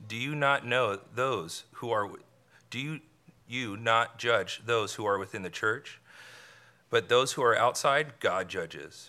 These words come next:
Remove the wicked man from among yourselves.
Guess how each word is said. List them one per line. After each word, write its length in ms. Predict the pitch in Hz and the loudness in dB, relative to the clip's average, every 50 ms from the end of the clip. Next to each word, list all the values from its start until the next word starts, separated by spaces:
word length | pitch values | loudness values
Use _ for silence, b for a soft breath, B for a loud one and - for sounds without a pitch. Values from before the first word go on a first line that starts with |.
| - _ | -14 _
Remove 460 | - 113 113 110 107 117 123 127 123 | -8 -6 -6 -4 -4 -4 -6 -4 -4
the 100 | 123 117 | -4 -4
wicked 300 | 107 104 104 - 104 92 | -4 -4 -6 -6 -8 -10
man 320 | 90 90 87 82 80 82 - - | -8 -8 -8 -10 -10 -14 -10 -10
from 160 | - 95 90 | -8 -8 -6
among 240 | 87 90 85 82 80 | -8 -8 -10 -10 -12
yourselves. 640 | 80 76 - - 76 73 73 76 - - - - | -12 -12 -12 -10 -10 -12 -12 -16 -18 -20 -20 -20